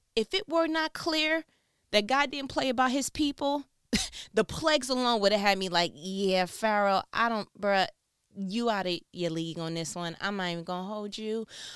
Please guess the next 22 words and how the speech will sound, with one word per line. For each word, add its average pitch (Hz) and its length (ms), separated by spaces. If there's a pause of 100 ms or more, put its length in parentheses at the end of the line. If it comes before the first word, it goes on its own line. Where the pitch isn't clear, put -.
(220)
Um, 185 460
once 233 720
frogs 269 840
and 180 420
boil, 262 440 (440)
mm-mm. 180 680 (360)
You, 220 180 (340)
after 240 300
the 220 80
fourth 285 400
plague, 170 260
I 175 60
would 185 120
have 180 80
been 175 140
like, 160 220 (640)
"Yeah, - 140
this 285 180
is 240 140
looking - 220
like, - 340
um, - 80